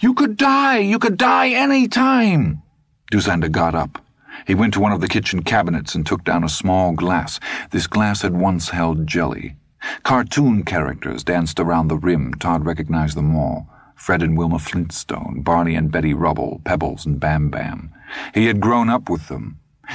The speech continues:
He watched as Dusanda wiped this jelly glass almost ceremonially with a dish towel. He watched as Dusanda set it in front of him. He watched as Dusanda poured a finger of bourbon into it. "What's that for?"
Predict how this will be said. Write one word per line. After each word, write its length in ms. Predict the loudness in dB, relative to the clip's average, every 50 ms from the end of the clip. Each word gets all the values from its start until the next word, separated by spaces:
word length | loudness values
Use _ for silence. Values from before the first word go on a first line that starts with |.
| -4 0
He 100 | 2 4
watched 420 | 4 4 4 4 2 0 -2 0
as 180 | 0 0 0 0
Dusanda 440 | 0 0 2 2 2 0 2 2 2
wiped 280 | 2 2 2 0 0
this 160 | -2 -4 -4
jelly 300 | -2 0 0 2 2 2
glass 340 | 0 0 0 0 0 0 -2
almost 520 | 0 2 2 2 2 2 0 0 -2 -4 -4
ceremonially 760 | -2 0 0 2 2 2 2 2 2 2 0 0 0 0
with 140 | 0 0 0
a 60 | 0
dish 280 | 0 0 0 0 -2 -4
towel. 320 | -4 -2 -2 -2 -2 -4 -6 -10 -4 -2
He 80 | 0
watched 460 | 2 4 4 4 2 2 -2 -2 -2
as 120 | -2 -2 0
Dusanda 560 | 0 0 0 0 0 0 0 0 0 0 -2
set 240 | -2 0 -2 -2 0
it 120 | 0 0
in 100 | 0 0
front 300 | 0 0 0 0 0 0
of 100 | 0 -2
him. 220 | -2 -4 -8 -8 -10 -12 -14 -14 -10 -6
He 60 | -2
watched 440 | 0 2 2 2 2 0 -2 -4 -4
as 140 | -4 -4 -4
Dusanda 560 | -2 -2 -2 0 0 0 0 0 -2 -4 -6
poured 300 | -4 -2 0 0 2 0
a 40 | 0
finger 380 | -2 0 0 0 2 2 0 0
of 140 | 0 -2
bourbon 400 | 0 0 0 0 0 0 -2 -4
into 320 | -4 -6 -6 -6 -8 -8 -8
it. 140 | -10 -12 -14 -18 _ _ _ _ _ _ _ _ _ _ _ _ _ _ _ _ _ _
"What's 240 | -4 -2 -2 -2 0
that 220 | 0 0 0 0
for?" 420 | -2 0 2 2 2 2 0 -2